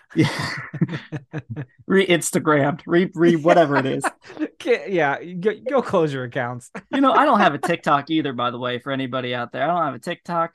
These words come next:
Speaker 2: Me neither. Should we get one?
Speaker 1: I don't know. I don't even know how to use it, man. I don't even use what I got.
Speaker 2: I've got ideas for, like, good content, but I don't know how to do it. I'm like, I, I just wanna be the idea man and someone else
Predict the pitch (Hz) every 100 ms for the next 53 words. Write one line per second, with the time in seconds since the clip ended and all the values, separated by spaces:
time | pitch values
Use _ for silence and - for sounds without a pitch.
0 | - 127 127 135 170 143 120 185 180 139
1 | 226 277 349 370 _ _ _ 220 277 175
2 | - 139 180 196 262 349 226 175 175 139
3 | 131 220 220 208 202 202 202 240 240 170
4 | 147 165 156 127 - 151 175 175 - _
5 | _ _ - 202 254 247 220 - 180 170
6 | 147 156 165 131 123 - - _ _ 147
7 | 139 123 120 123 135 147 151 143 143 -
8 | 135 135 151 175 180 - 123 123 117 156
9 | 170 160 147 165 170 123 147 190 131 -
10 | 147 127 135 156 156 147 147 147 160 -
11 | 147 185 180 170 165 156 131 131 139 180
12 | 170 165 165 160 160 _ _ - 123 165
13 | 156 151 147 143 135